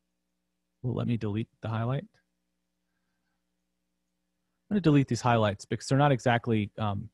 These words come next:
ex-, they're not exactly showing what I was hoping they'd show. I have to do a little more explanation before I, before that makes sense. Basically, the goal of the highlighting was to see if we could find thirds. We could find notes that were somehow related to each other in the melody.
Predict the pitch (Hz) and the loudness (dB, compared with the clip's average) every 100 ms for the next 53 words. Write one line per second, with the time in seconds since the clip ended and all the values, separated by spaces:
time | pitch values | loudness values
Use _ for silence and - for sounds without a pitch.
0 | _ _ - - - _ _ - 135 147 | _ _ -20 -20 -20 _ _ -2 2 4
1 | 160 127 123 120 117 - 113 107 101 98 | 4 2 2 2 0 0 0 2 2 0
2 | - 104 113 120 120 135 143 147 _ _ | -2 -2 0 0 -2 -2 -2 -4 _ _
3 | _ _ - 143 139 131 135 120 127 120 | _ _ 0 2 2 4 6 6 6 6
4 | 110 104 - 107 101 98 98 98 - _ | 4 2 -2 -4 -2 -4 -6 -8 -12 _
5 | _ - 113 - 104 101 107 107 107 98 | _ -10 -8 -4 -4 -4 -6 -4 -2 -2
6 | 92 101 - 95 - - _ _ _ _ | -4 -10 -10 -14 -16 -20 _ _ _ _
7 | - - - - 190 220 196 160 135 170 | -20 -20 -8 2 4 4 6 6 6 8
8 | 185 180 151 135 127 123 135 123 117 117 | 8 8 8 6 4 4 6 6 4 2
9 | - 127 - 151 127 120 107 117 104 - | 0 -4 2 2 4 0 0 0 0 2
10 | 104 87 - - - _ _ - - - | 0 0 -6 -14 -14 _ _ -8 -4 2
11 | 147 135 131 127 - 107 - 143 135 120 | 4 6 6 6 4 0 2 2 4 6
12 | 113 117 117 - 104 - 98 90 - 110 | 6 4 2 -2 -4 -4 -4 -4 -4 -4
13 | 101 107 101 92 | -2 -2 -2 -4